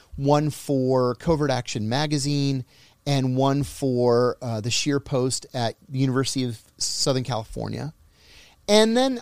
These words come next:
I started something that I'm, I'm really, uh, pleased with. It's a new social media platform called Panquake. And Panquake is, is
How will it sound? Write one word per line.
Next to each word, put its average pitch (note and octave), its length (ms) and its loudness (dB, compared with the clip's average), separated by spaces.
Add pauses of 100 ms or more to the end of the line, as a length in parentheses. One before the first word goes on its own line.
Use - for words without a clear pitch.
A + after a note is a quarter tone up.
I G3+ 60 0
started D4 400 -2
something D#3 300 -2
that C3+ 100 2
I'm, C3 240 0 (180)
I'm C#3 180 2
really, C3+ 440 2 (360)
uh, - 160 -16
pleased D3+ 440 -2
with. G#2 240 -6
It's C3 160 -6
a D3 80 0
new A3+ 340 -2
social E3+ 340 -2
media A#2 280 -2
platform G#2+ 480 -8
called G#2+ 260 -8
Panquake. A2+ 720 -10 (720)
And D#3 280 2 (680)
Panquake C#4 580 0
is, C#3 300 -4
is D#3 200 2